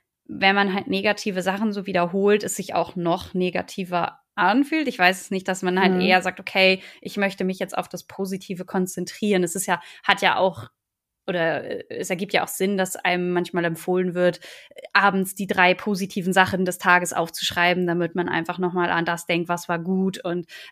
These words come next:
Speaker 1: ähm, einfach so den Fokus auf das legt, was, was irgendwie positiv war. Also das ergibt ja auch Sinn,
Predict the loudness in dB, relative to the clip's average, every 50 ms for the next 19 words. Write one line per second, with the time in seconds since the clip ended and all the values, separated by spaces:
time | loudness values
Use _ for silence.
0 | _ -4 -2 -2 -2 -2 0 0 0 0 -2 -4 -6 -4 -4 -2 0 0 0 0
1 | 2 0 0 0 0 -2 -2 -2 -2 -6 -6 -6 -4 -2 -4 -4 -2 -4 -6 -6
2 | -6 _ -6 -6 -6 -6 -6 -8 -10 -8 -6 -4 -4 -4 -4 -6 -6 -6 -6 -6
3 | -8 -10 -12 -12 -8 -4 -4 -2 -2 0 -2 0 0 0 0 0 -2 0 2 2
4 | 2 2 0 -4 -2 0 2 2 2 2